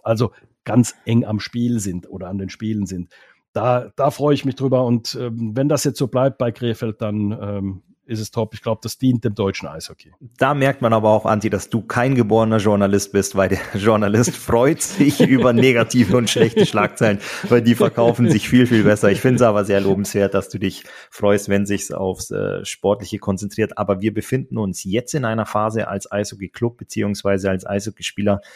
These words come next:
Speaker 2: wo du fast jeden zweiten oder dritten Tag spielst. Es geht an die
Speaker 1: Mhm.
Speaker 2: Weihnachtszeit, der Terminkalender, was die Spiele angeht, ist voll.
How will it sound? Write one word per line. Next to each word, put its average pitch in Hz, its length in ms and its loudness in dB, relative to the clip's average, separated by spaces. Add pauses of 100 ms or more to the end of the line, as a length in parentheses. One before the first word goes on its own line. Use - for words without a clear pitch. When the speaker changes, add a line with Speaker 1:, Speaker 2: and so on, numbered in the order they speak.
(320)
Speaker 2:
wo 107 260 0
du 101 200 0
fast - 280 -8
jeden 110 260 -2
zweiten 98 420 -4
oder 95 160 -2
dritten 98 320 -6
Tag 95 260 -10
spielst. - 420 -6
Es - 140 -6
geht 107 160 -4
an 101 140 -4
die 98 100 -2
Speaker 1:
Mhm. 92 40 0
Speaker 2:
Weihnachtszeit, 107 1000 -2
der 98 340 -2
Terminkalender, 101 1080 -2
was 95 160 -4
die 98 100 -10
Spiele 104 400 -6
angeht, 92 340 -6
ist - 300 -8
voll. 113 440 0